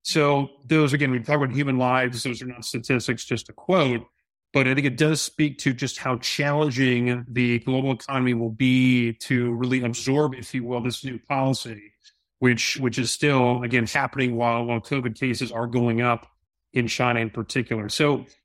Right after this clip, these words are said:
net, net, it, it tends from a, again, from a broad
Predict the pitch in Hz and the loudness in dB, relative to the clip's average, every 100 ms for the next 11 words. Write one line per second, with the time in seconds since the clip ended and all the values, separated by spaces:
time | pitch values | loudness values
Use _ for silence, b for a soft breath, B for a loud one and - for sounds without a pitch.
0 | - 143 165 165 165 165 151 143 131 165 | -2 0 2 2 2 0 -2 -2 -4 0
1 | 175 160 - 156 139 127 123 117 131 131 | 0 0 0 -2 0 -2 -4 -4 -4 -6
2 | 120 123 123 107 127 139 143 143 | -8 -8 -8 -6 -4 0 2 2